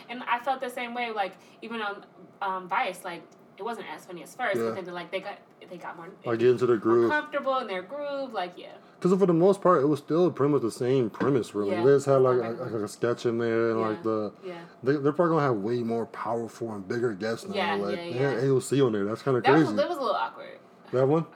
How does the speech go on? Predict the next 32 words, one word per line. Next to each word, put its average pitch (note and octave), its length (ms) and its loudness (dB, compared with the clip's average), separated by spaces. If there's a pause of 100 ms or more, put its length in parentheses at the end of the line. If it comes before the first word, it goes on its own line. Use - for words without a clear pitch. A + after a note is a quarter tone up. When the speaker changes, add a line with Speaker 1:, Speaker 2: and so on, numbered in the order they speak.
Speaker 1:
Her F#3+ 180 -6
on E3 160 -10
there. - 80 -16 (380)
Speaker 2:
Yeah. C3 200 4
Speaker 1:
No? A#3 200 -4
I C4+ 100 2
mean, D4+ 100 2
I D4 120 4
love C#4 260 4
it. C#4 120 4
Speaker 2:
I A#3 60 2
Speaker 1:
I - 20 -2
love A#3+ 200 0
it. A3 100 -6
Shout G#3+ 200 -4
out G#3+ 80 -8
to A3 80 -14
her, G3 200 -4
like, F3 300 -8
gang, E3+ 300 -12
gang, F3+ 280 -10
like, E3+ 180 -12 (200)
B F3 100 -12
X, F3+ 200 -6
Speaker 2:
Yeah. A#2+ 80 -6
Speaker 1:
but, B2 140 -2
like, D#3+ 200 -8 (380)
she F#3 580 -10
was - 100 -20
a - 340 -20
little - 120 -16
awkward. - 220 -20